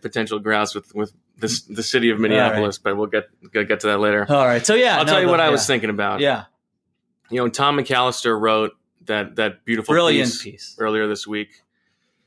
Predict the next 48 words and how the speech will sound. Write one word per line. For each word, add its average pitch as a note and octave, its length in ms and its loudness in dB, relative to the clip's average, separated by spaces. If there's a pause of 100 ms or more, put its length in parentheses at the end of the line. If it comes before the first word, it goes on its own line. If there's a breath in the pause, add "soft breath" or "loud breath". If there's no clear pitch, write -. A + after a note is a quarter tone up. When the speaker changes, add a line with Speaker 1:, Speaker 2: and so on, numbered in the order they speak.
(240)
Speaker 1:
comparing D3 380 0
the C3 60 0
good D3 180 2
and C#3+ 100 2
evil C3+ 300 4
of, A#2 200 -2
of A#2+ 220 -2
the A#2+ 80 -2
Patriots B2 800 -4 (640)
and A2 180 -4
the G#2+ 60 -4
Eagles. D#3+ 520 -2 (540 soft breath)
But C3+ 160 -2
beyond D#3 300 2
that, D3 120 2
also C#3 300 0
just C3 240 -4
talking A#2+ 280 -2
about A2 260 -2
sort A2+ 220 -2
of G2 140 -6
the, G#2+ 100 -6
you G#2+ 180 -4
know, G#2 200 -6
the A2 460 -4 (680)
inanity A#2+ 760 2
and G#2+ 100 0
the G#2+ 80 2
insipidness A#2+ 680 0
of, G2+ 160 -8
of G2+ 240 -8
being C3 260 2
a G#2 60 0
sports G#2+ 400 -2
fan G2 260 -8
and G2+ 140 -6
what A2+ 100 0
a A2+ 60 0
Speaker 2:
Mm. A2 160 -2
Speaker 1:
silly B2+ 260 4
endeavor G#2+ 380 0
that G2 160 -6
is. - 320 -10
Speaker 2:
Yeah. A2+ 240 -14 (100)
Speaker 1:
And A2+ 140 0
how, A2+ 520 2
you A#2 140 0
know, A#2 220 2